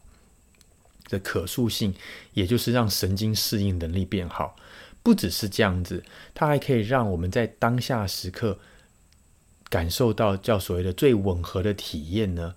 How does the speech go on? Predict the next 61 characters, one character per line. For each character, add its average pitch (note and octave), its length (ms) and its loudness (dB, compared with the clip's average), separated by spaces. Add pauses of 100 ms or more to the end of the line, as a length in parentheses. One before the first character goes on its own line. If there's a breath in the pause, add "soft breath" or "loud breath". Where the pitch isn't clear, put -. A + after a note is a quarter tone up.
(160)
这 - 80 0
什 G2+ 160 -2
么 E2+ 80 -4
意 G#2 160 0
思 - 180 -6
啊？ E2 80 -6 (340 loud breath)
因 G3+ 60 8
为 G#3 60 8
研 A2+ 220 6
究 C3 200 4
已 - 60 2
经 F2+ 180 -2
发 G2 240 -2
现 G2 300 -2
到， F2+ 160 0
我 G2 100 0
们 A#2 80 2
的 C3+ 80 2
大 C3 200 2
脑 F#2+ 120 2
很 G2 140 0
爱 A2 140 4
神 G2 340 0
游， F#2 320 0 (200 soft breath)
我 G#2+ 60 -6
相 A#2+ 120 2
信 A#2 80 4
各 A#2 120 2
位 G#2+ 140 4
也 F#2 80 0
有 E2+ 180 -2
这 G2+ 120 -2
样 G2 40 0
的 F2+ 120 -2
经 F2+ 280 -4
验。 G2 160 0 (360 loud breath)
大 F3 140 0
脑 A#2+ 120 0
的 G2+ 80 2
神 G#2 380 2
游 G#2 180 4
是 A#2+ 140 0
我 G2+ 40 2
们 F#2 140 0
一 F2+ 40 -2
个 F#2 100 -2
很 D#2+ 200 -6
棒 G2+ 200 0
的 F2+ 80 -2
认 F#2 200 0
知 F#2 160 -4
能 E2 280 -2
力， F#2 100 -2
我 F#2+ 80 -2
们 B2+ 100 2
可 E3 120 2
以 D3+ 40 4
回 G2 200 2
想 E2+ 240 -2
过 G2 200 0
去， - 300 -6